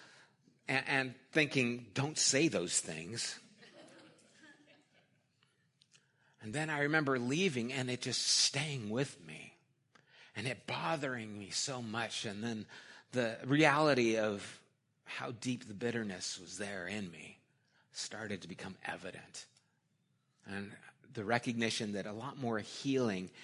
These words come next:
needs to take place in me. And,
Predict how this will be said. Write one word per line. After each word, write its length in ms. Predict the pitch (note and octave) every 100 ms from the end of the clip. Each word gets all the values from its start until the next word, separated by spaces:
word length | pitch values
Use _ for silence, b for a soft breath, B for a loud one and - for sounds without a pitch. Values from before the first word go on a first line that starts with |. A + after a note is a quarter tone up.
| B B A2+
needs 500 | A2 A2 G#2+ - - _ _ _
to 100 | -
take 320 | - A2+ G2+ -
place 420 | G#2+ F#2+ E2 -
in 260 | G#2+ G2
me. 220 | E2 D#2 F2
And, 180 | A2